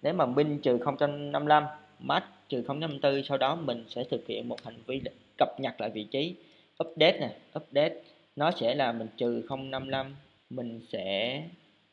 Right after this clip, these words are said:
à, mình trừ đi thêm một cái, à,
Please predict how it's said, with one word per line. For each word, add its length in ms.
à, 340
mình 120
trừ 240
đi 400
thêm 260
một 200
cái, 180
à, 380